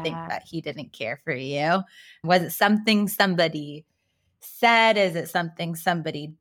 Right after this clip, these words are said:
Speaker 1: did? Was it a time you felt like you disappointed God? Was it a time where he felt that you felt like you couldn't hear him, a hard season? Like, really going back and being really honest with yourself, because I don't think you just, like,
Speaker 2: Yeah.
Speaker 1: flip a switch and you're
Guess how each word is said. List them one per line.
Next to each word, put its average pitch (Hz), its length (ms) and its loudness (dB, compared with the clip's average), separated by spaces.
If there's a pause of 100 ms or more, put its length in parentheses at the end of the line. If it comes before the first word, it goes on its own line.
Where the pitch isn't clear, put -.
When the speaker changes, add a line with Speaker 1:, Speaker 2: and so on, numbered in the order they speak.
Speaker 1:
did? 202 440 6
Was 170 200 -2
it 165 100 -8
a 165 60 -6
time 165 340 -6
you 160 120 -8
felt 208 300 4
like 214 160 -2
you 196 100 -2
disappointed 196 880 -4
God? 185 440 6
Was 165 220 -4
it 151 180 -6
a - 40 -20
time 156 440 -6
where 135 180 -4
he 160 300 -8
felt - 340 2 (300)
that 196 160 4
you 185 120 2
felt 147 180 4
like 156 160 -2
you 160 80 -16
couldn't 143 280 -4
hear 214 300 2
him, 185 440 2
a 151 80 -4
hard - 300 -6
season? 175 640 -2
Like, 151 220 -10
really 190 320 0
going 190 340 2
back 156 340 -2
and 160 140 -4
being 160 280 -4
really 196 440 6
honest 175 360 4
with 165 120 0
yourself, 151 460 2
because 165 300 2
I 165 80 4
don't 214 260 4
think 208 260 0
you 180 120 0
just, 170 240 -2
like, 143 200 0
Speaker 2:
Yeah. 214 100 0
Speaker 1:
flip 180 200 2
a 160 40 -4
switch - 380 -4
and - 140 -12
you're - 140 -6